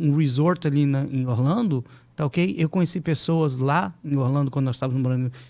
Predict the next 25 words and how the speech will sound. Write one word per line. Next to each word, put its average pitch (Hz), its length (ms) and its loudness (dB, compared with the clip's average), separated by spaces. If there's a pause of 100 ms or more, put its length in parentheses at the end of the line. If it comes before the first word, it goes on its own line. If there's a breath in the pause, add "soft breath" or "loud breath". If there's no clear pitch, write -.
(220 loud breath)
em, 131 380 2
em, 113 500 -10 (140)
ali 123 160 0
em 123 100 2
Orlando 123 420 0
ali, 165 240 0 (680 loud breath)
eu 175 140 0
conheci 190 400 0
um 220 80 0
rapaz 214 640 -2 (100)
que - 100 -6
ele 170 380 0 (140)
trabalha 175 440 2
pro 185 240 0
Hilton 262 440 0 (420)
Resort 160 540 2 (400 loud breath)
e 202 60 2
ele 226 120 4
ganha 202 240 2
duzentos 226 260 2
e - 20 -2
cinquenta 214 340 2
dólares 190 420 2
por 294 240 0
hora. 262 320 2